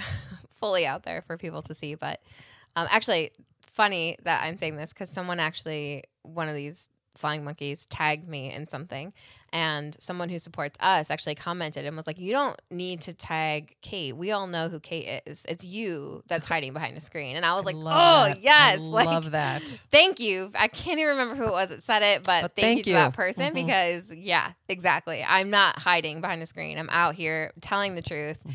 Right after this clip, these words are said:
Speaker 2: Mm-hmm.
Speaker 1: and you're the one behind the screen. But, okay. But the other good news is we still have incredibly kick-ass attorneys. Um, consistently say that I would not wanna be on the opposing side of Joe Manna, my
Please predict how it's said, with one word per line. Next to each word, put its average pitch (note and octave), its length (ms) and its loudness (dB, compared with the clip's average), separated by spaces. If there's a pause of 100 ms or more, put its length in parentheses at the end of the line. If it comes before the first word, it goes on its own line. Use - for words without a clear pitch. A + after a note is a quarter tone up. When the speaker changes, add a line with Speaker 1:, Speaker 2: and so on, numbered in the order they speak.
(100)
Speaker 2:
Mm-hmm. E3 200 -4
Speaker 1:
and D#3+ 200 -8
you're E3 260 -6
the D#3+ 100 -6
one D#3 140 -4
behind D3 220 -8
the - 60 -10
screen. - 360 -12
But, - 220 -6 (140)
okay. E3+ 180 0 (760)
But A3+ 200 6
the A3 120 4
other C4+ 220 4
good F#3 220 -2
news E3+ 440 -4
is E3+ 360 -2 (240)
we F3 120 -10
still F3 500 0
have E3 520 -2 (120)
incredibly F#3+ 560 0
kick-ass D#3 440 -6
attorneys. D#3 720 -8 (120)
Um, D#3+ 440 -4
consistently E3+ 760 -6
say D#3 240 -4
that F3 120 -6
I D#3+ 120 0
would D#3+ 140 -4
not F3 400 0
wanna E3 200 -4
be D#3 300 -6
on D#3 120 -10
the D#3+ 100 -8
opposing D#3+ 420 -8
side C#3 500 -8
of C3+ 320 -8
Joe D3 160 -6
Manna, E3+ 420 -6
my D3+ 440 -8